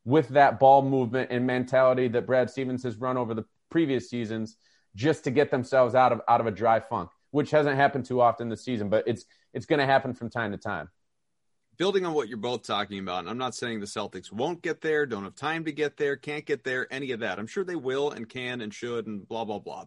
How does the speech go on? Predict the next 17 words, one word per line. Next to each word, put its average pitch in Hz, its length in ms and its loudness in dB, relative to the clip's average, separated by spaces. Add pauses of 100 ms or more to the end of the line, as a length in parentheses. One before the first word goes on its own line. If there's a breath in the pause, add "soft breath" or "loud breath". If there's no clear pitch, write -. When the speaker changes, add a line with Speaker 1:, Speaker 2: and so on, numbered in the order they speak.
(100)
Speaker 2:
But 139 220 4 (460 soft breath)
with 147 180 -4
regard 160 640 2
to 156 420 -4 (240)
Kemba, 95 380 -6
as 98 80 -8
Evan 123 240 -4
noted, 95 380 -6
you 98 80 -10
know, 95 120 -8
he's 92 260 -12
not 107 220 -4
playing 143 220 -6
back-to-backs 123 580 -4
all 113 140 -4
season. 107 560 -10
He's 87 340 -14